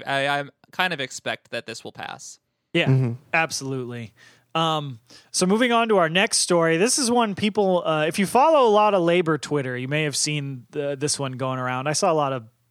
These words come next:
Speaker 2: mostly good takes, but also some weird ones. On, so folks may re-, who've listened to us for a while may recall the, that the, the longest running strike in the country right now is the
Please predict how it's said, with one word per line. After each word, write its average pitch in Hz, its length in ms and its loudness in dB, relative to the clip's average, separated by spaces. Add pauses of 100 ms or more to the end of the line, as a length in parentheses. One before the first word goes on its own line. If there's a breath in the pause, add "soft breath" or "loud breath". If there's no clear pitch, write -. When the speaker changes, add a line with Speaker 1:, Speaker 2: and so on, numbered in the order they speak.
Speaker 2:
mostly 226 440 2
good 214 260 2
takes, 202 300 0
but 160 80 2
also 156 200 0
some 131 220 -6
weird 135 240 -2
ones. 123 220 -4 (440 loud breath)
On, 220 380 4 (300 loud breath)
so 233 460 4 (300)
folks 262 520 2
may 262 340 4
re-, 233 140 4
who've 220 160 2
listened 240 280 2
to 220 100 4
us 208 160 2
for 175 160 2
a 160 80 4
while 214 440 6
may 208 160 2
recall 175 600 4
the, 147 580 0
that 143 240 -2 (100)
the, 147 260 0
the 139 100 -4
longest 220 580 4
running 190 360 0
strike 175 520 2
in 190 220 0
the 185 80 -2
country 160 420 0
right 143 240 0
now 143 300 -4
is 147 340 -2
the 135 320 -2